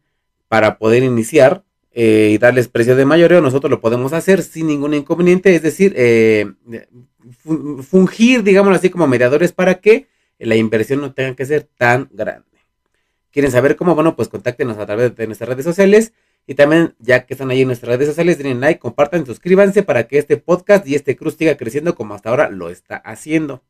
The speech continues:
De igual manera, este, pues les recuerdo que vamos a estar, eh, también subiendo estos podcasts en Spotify para que nos busquen ahí como Graph One.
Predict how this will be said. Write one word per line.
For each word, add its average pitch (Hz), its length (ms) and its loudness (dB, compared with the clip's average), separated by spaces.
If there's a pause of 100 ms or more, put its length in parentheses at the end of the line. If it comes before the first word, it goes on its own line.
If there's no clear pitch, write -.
De 104 140 -6
igual 127 180 0
manera, 180 520 0 (1200)
este, 107 960 2 (320)
pues 123 100 -8
les 135 120 4
recuerdo 185 680 6 (320)
que 131 180 4
vamos 139 300 0
a 127 40 0
estar, 135 340 0
eh, 123 220 2
también 123 360 -2
subiendo 135 280 0
estos 135 180 -4
podcasts 165 420 -2
en 117 380 -2
Spotify 165 640 -2
para 117 220 -2
que 113 100 -12
nos 107 140 -10
busquen 127 240 -8
ahí 143 100 0
como 113 240 -8
Graph 117 320 -4
One. 190 300 -6